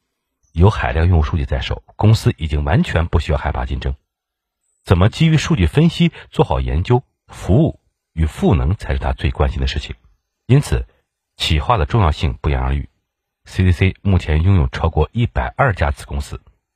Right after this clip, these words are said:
他从二零一八年开始便决定今后只做三件事：创造一个平台让消费者快乐，活用数据让消费者快乐，提供内容让消费者快乐。我们终于找到了鸟屋书店的增长密码以及它的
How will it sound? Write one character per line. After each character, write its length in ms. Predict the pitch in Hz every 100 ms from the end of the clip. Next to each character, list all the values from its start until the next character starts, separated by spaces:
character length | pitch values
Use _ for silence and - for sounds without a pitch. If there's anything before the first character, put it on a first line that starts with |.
| _ _
他 100 | -
从 220 | 123 104 -
二 140 | 123
零 80 | 127
一 20 |
八 140 | 131 143
年 180 | 87
开 180 | 90 110
始 240 | 95 - - - -
便 180 | 98 80
决 180 | - 90
定 260 | 160 92 -
今 180 | 110 95
后 140 | 76
只 100 | 67
做 140 | 65
三 180 | 69 107
件 160 | 127 67
事： 180 | - - _ _ _ _ _ _
创 240 | - 123 98
造 120 | 90
一 40 |
个 80 | 85
平 180 | - 95
台 160 | 73 73
让 160 | 76
消 160 | 71 82
费 100 | 80
者 120 | 65
快 200 | - 78
乐， 160 | 60 - _ _ _ _ _ _
活 300 | - 98 160
用 180 | 185 110
数 180 | 139
据 220 | 113 110 -
让 160 | - 69
消 160 | - 76
费 80 | 67
者 120 | 65
快 180 | - 60
乐， 140 | - _ _
提 160 | - 110
供 180 | 117
内 120 | 160 185
容 200 | 67 - _
让 160 | 78
消 160 | 69 73
费 80 | 69
者 120 | 64
快 180 | - 64
乐。 100 | 58 _ _ _ _ _ _ _
我 80 | 85
们 100 | 87
终 180 | 110 85
于 60 |
找 200 | 85 69
到 140 | 73 69
了 160 | 60 - _
鸟 320 | 90 92 78 69
屋 160 | 107
书 180 | 131 156
店 120 | 147
的 100 | 73
增 200 | 69 113
长 140 | 87 82
密 120 | 117
码 200 | 58 -
以 100 | 78
及 140 | - 76
它 200 | - 71
的 180 | 64